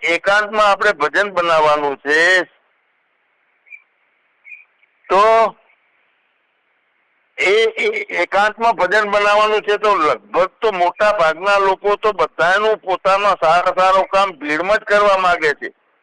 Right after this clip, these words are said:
અને ખરાબ કામો હોય બધા એકાંતમાં કરે. તો આ મન જે છે આપણું,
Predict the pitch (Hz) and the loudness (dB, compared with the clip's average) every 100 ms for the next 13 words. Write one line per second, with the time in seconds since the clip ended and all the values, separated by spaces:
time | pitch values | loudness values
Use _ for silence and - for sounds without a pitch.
0 | _ _ _ - 147 160 - 156 185 190 | _ _ _ -6 -2 -2 0 2 2 2
1 | 196 196 202 196 202 175 156 190 208 196 | 0 2 4 4 2 0 0 2 2 2
2 | 208 190 175 147 170 147 - _ _ _ | 0 0 -2 -2 0 0 -4 _ _ _
3 | _ _ _ _ _ _ _ _ _ - | _ _ _ _ _ _ _ _ _ -10
4 | - _ 113 - _ _ _ _ _ _ | -10 _ -20 -20 _ _ _ _ _ _
5 | _ _ - - _ 208 - 160 180 160 | _ _ -20 -20 _ -6 -2 0 0 0
6 | 156 185 233 196 214 196 185 170 156 160 | 0 0 0 -2 -2 -2 0 2 2 0
7 | 147 131 | 0 0